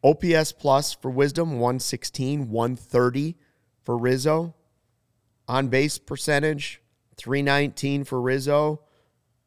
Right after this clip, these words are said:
three oh five for Wisdom. Like, very similar offensive players. Like, a lot of, uh, a lot of swing and miss for both guys. Both have power.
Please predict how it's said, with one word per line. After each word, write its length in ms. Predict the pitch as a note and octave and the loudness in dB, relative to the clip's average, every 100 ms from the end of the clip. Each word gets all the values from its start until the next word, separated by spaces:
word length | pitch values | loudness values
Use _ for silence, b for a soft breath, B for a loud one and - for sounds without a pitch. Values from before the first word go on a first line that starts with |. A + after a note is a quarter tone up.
| _ _ _ _ | _ _ _ _
three 320 | - - A#2+ | -16 -4 4
oh 160 | C3+ C3 | 6 4
five 760 | - C3 A#2 B2 D#3 D#3+ D3+ _ _ _ _ - | 2 -2 0 0 0 -2 -6 _ _ _ _ -10
for 100 | A#2+ | -4
Wisdom. 300 | C3+ D3 D3+ | -2 -2 0
Like, 200 | C#3 - b b b G#2+ | -2 -2 b b b -4
very 340 | D3 G#3 E3+ | 0 2 0
similar 520 | - - F3+ F3+ D3 - | -2 -4 -2 0 0 0
offensive 600 | C#3+ E3 E3 C#3+ - A#2+ | -2 -2 -4 -4 -4 -4
players. 420 | - E3 C3+ G#2 | -2 0 0 0
Like, 220 | A2 A2 | -2 -2
a 80 | G#2 | -2
lot 320 | G#2+ A2 C3 D3+ | 0 0 2 2
of, 380 | D3 C3+ B2 - | 2 0 -6 -4
uh, 380 | B2 A#2+ A2+ G#2+ - _ _ _ _ _ _ _ _ _ _ _ _ | 0 2 2 0 -8 _ _ _ _ _ _ _ _ _ _ _ _
a 80 | G#2 | -2
lot 200 | A2+ E3 | 2 4
of 80 | E3 | 2
swing 300 | - E3+ E3+ | 0 0 0
and 100 | D3 | 2
miss 160 | C#3 - | 0 0
for 120 | C#3 | -2
both 260 | C3 C3 - | -2 -2 -2
guys. 380 | A#2 G#2+ A#2 G#2 | 0 0 -2 -4
Both 300 | F#2 A#2+ C3+ | 2 2 4
have 220 | C3+ C3 | 0 0
power. 340 | B2 A2 A#2 | 2 2 2